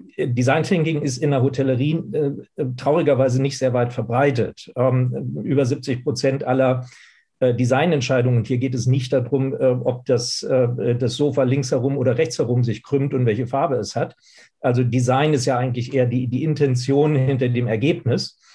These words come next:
Ähm, äh, die, die siebzig Prozent oder über siebzig Prozent dieser Entscheidungen, ähm, äh, werden am Gast und am Mitarbeiter vorbeigetroffen. Und, äh, möglicherweise ist ja genau hier auch etwas, äh, wo,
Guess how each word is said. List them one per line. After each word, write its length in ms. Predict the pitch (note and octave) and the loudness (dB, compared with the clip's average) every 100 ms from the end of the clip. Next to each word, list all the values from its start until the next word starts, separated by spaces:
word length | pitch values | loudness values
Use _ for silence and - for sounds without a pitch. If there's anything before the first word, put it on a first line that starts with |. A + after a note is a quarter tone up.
| - - - | -20 -10 0
Ähm, 320 | C3 C3+ C3 | 2 2 0
äh, 180 | C#3 B2+ | 0 0
die, 360 | C#3+ D3+ C3+ | -2 -4 -4
die 260 | A#2+ B2 C#3+ | -8 -8 -2
siebzig 320 | B2+ - C3 | -2 -2 -4
Prozent 240 | D3 B2 | -4 -2
oder 140 | C#3+ C#3+ | 0 2
über 220 | F#3 E3+ | 2 0
siebzig 340 | D3+ - B2+ | 0 -4 -6
Prozent 320 | D3+ B2 D#3 D3 | -4 -2 0 0
dieser 180 | C3+ | 0
Entscheidungen, 680 | B2+ B2 C3 D3+ C#3 C#3+ D3 | 0 0 2 2 2 0 -2
ähm, 380 | C3 C3 C3 B2 | -2 -2 -2 -4
äh, 220 | - B2 A#2+ B2+ B2 | -2 -4 -4 -4 0
werden 560 | C3 B2+ C3 B2+ - _ | 0 0 -2 -4 -8 _
am 400 | - C#3 E3+ C#3 | -2 0 0 0
Gast 500 | B2 D#3 G3+ - - - | 0 0 -2 -10 -14 -4
und 440 | D#3 E3 D#3+ - | -2 -2 -4 -6
am 440 | C3 C3+ D3+ D#3+ - | -2 0 0 -4 -6
Mitarbeiter 640 | C3 B2+ C3+ B2+ A#2+ A2+ | -4 -4 -2 0 0 0
vorbeigetroffen. 880 | G#2+ B2+ B2 A#2+ A2+ - F2 - G2+ - _ _ - - - - _ | -2 -2 0 0 -2 -8 -12 -12 -16 -16 _ _ -20 -20 -20 -20 _
Und, 460 | - C3 C3 B2 - | -2 0 0 -2 0
äh, 140 | C3+ | 2
möglicherweise 960 | B2+ - C#3+ C#3+ E3 D#3+ B2+ C#3+ D3 D3 | 2 -2 0 0 2 2 4 4 2 0
ist 240 | E3+ - E3+ | -2 -2 0
ja 140 | C#3+ | 2
genau 320 | C3+ C3 B2+ | 2 2 2
hier 440 | B2 F3 B3+ E3 C3 | 0 2 4 4 2
auch 220 | B2+ B2+ | 0 0
etwas, 480 | - C#3 B2+ - - | -2 -2 -2 -6 -2
äh, 40 | |
wo, 680 | C3+ C3 B2 B2 C3+ C#3 | 0 0 -2 -2 0 0